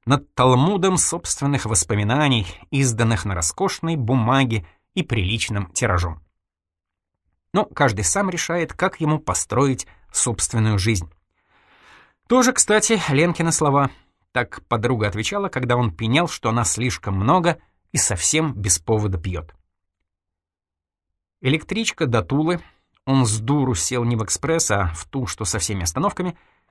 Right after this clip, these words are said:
тащилась, кажется, целую вечность. Да еще и оказалось, что до следующего поезда дальнего следования целых два часа.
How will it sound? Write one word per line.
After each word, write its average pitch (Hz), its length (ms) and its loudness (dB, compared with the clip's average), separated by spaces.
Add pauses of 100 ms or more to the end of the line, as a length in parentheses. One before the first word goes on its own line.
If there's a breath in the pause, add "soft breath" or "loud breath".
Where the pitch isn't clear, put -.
(220 soft breath)
тащилась, 196 560 0
кажется, 156 400 -2
целую 127 440 2
вечность. 107 560 -2 (840 soft breath)
Да 135 100 2
еще 220 260 0
и 226 60 4
оказалось, 160 580 4
что - 220 0
до 135 140 2
следующего 123 720 2
поезда 117 520 2
дальнего 117 560 2
следования 190 760 2
целых 170 580 2
два 110 300 2
часа. 113 500 0